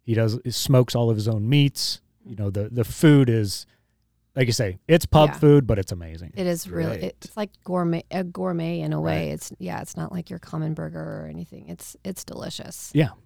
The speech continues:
Speaker 1: but
Speaker 2: Yeah.
Speaker 1: not over the top.
Speaker 2: No.
Speaker 1: High
Speaker 3: Right.
Speaker 1: end.
Speaker 2: Yep. Yep.
Speaker 1: And so that's what we wanted, really approachable pub food, but
Speaker 2: Mm-hmm.
Speaker 1: they're just, they're amazing with the recipes.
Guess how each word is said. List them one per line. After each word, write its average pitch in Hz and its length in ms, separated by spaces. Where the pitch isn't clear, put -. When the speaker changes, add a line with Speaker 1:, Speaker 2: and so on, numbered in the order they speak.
Speaker 1:
but 151 160
Speaker 2:
Yeah. 160 60
Speaker 1:
not 156 260
over 131 240
the 95 120
top. - 280
Speaker 2:
No. 180 360
Speaker 1:
High 107 100
Speaker 3:
Right. 92 100
Speaker 1:
end. 90 200
Speaker 2:
Yep. - 180
Yep. - 160
Speaker 1:
And 101 140
so 104 240
that's 117 180
what 117 140
we 120 100
wanted, 104 260
really 123 440
approachable 107 580
pub 101 300
food, 101 280
but 101 140
Speaker 2:
Mm-hmm. 190 260
Speaker 1:
they're 113 120
just, 107 300
they're 110 120
amazing 101 580
with 90 120
the - 80
recipes. - 480